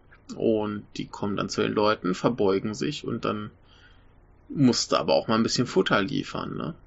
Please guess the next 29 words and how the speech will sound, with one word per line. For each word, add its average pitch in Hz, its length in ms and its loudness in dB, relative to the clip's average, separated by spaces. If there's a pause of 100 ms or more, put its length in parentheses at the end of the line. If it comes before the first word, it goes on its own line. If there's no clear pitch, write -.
Da 113 120 -2
stehen 113 300 2
überall 110 420 4
so 107 280 -2 (720)
Verkaufsstände 156 1300 2 (440)
mit, 120 360 0
äh, 110 260 0 (160)
Menschen, 117 420 -2
die, 113 280 -8 (840)
äh, 107 300 0
sogenannte 110 640 -2
Chika 113 560 2
Senbei 107 720 0
verkaufen. 110 580 -2
Das 107 120 -8
sind 101 120 -8
so 101 120 -6
quasi 95 440 -2
Reiscracker 98 920 0 (360)
für 104 340 0
Rehe. 104 360 2 (880)
Eine 107 220 -2
meiner 101 260 0
Schülerinnen 107 720 0
hat 104 120 -8
mir 104 140 0
ganz 101 180 0
stolz 98 340 0
erzählt, 104 540 0